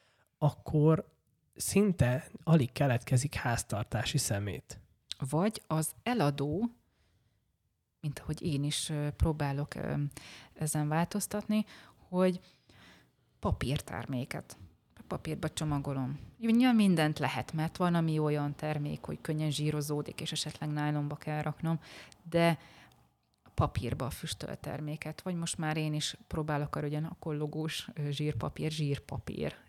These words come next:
Speaker 2: zsí-, papírzacskóba, és ez meg a másik, hogy nem csak a vevőnek, hanem már az eladónak, a kistermelőnek, a termelőnek is kicsit, ö, fejlődnie kell, vagy szóval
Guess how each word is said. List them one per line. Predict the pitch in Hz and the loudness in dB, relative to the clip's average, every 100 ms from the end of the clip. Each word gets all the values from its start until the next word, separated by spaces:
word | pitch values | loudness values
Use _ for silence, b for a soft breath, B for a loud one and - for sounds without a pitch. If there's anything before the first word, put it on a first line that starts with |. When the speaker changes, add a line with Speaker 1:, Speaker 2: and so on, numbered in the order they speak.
| 180 | -12
Speaker 2:
zsí-, | 151 - - - B B | -10 -10 -14 -20 B B
papírzacskóba, | - 156 - 147 147 147 - - 165 156 | -4 -4 -4 -4 -2 -4 -4 -4 -2 2
és | 156 165 - - B B | 4 2 0 -6 B B
ez | - 185 | 0 2
meg | 185 | 4
a | 175 | 6
másik, | 175 170 - 180 | 6 4 2 0
hogy | 180 165 B | -2 -2 B
nem | - 240 | 0 0
csak | - 160 | 0 2
a | 156 | 2
vevőnek, | 156 147 147 147 143 156 196 - | 2 0 0 -2 -2 -2 -4 -4
hanem | 214 208 208 | -4 -2 -2
már | 208 202 202 | -2 -2 -2
az | 202 190 | -2 0
eladónak, | 226 233 170 160 165 - | 0 0 0 0 -2 -2
a | 165 165 B B | -2 -4 B B
kistermelőnek, | B - 196 - 160 151 147 156 - | B -2 0 4 4 2 0 -2 -4
a | |
termelőnek | - 170 160 143 143 147 151 | -2 0 2 0 0 -4 -4
is | 143 - | -6 -6
kicsit, | - - - - | -6 -10 -10 -8
ö, | 156 - | -8 -8
fejlődnie | - 156 139 147 151 147 156 | 2 6 8 6 4 2 -2
kell, | - | -2
vagy | 160 | 0
szóval | 160 147 156 | 0 0 -2